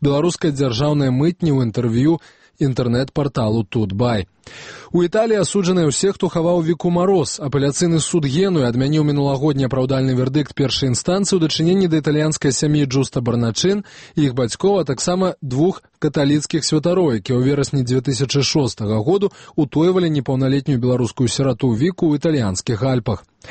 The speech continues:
Александр Лукашенко працягвае знаемства з Паўдневай Амерыкай. На дваццаць другога сакавіка прызначана ягоная сустрэча з найвышэйшым кіраўніцтвам Бразыліі, а вынікам афіцыйнага візіту ў Венесуэлу сталі некалькі дзясяткаў міждзяржаўных пагадненняў у самых розных галінах,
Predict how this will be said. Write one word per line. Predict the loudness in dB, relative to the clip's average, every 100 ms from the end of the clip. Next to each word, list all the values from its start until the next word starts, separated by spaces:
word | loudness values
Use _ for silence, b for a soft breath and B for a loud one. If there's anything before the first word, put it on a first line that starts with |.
| B B B B B
Александр | 0 0 0 0 2
Лукашенко | 0 0 0 0 0 -2
працягвае | -2 0 0 2 2
знаемства | 2 2 0 0 -2
з | 0
Паўдневай | 0 0 2 2 2
Амерыкай. | 2 2 2 0 0 -4
На | -2 -2 -2
дваццаць | -2 -2 0
другога | 0 2 2 0
сакавіка | -2 -4 -2 -2 0 0
прызначана | 0 0 0 0 0 2
ягоная | 2 0
сустрэча | 0 -4 0 0 2 0
з |
найвышэйшым | 2 2 0 0 0 0 -2
кіраўніцтвам | 0 2 0 0 0
Бразыліі, | 2 0 2 2 2 -2 B B
а | -2
вынікам | 0 0 0 0
афіцыйнага | 0 0 0 2 0
візіту | 2 0 0
ў | 0 0
Венесуэлу | 0 2 2 4 2
сталі | -2 -2 0 2
некалькі | 2 0 0 -4 -2 -4
дзясяткаў | 0 -2 0 0 -2 -2 -2 -2 B B
міждзяржаўных | -2 0 0 0 0 0 -2 -2
пагадненняў | -2 0 0 2 2 0
у |
самых | 0 -2 0 -2 0
розных | 0 0 0 0
галінах, | 0 2 0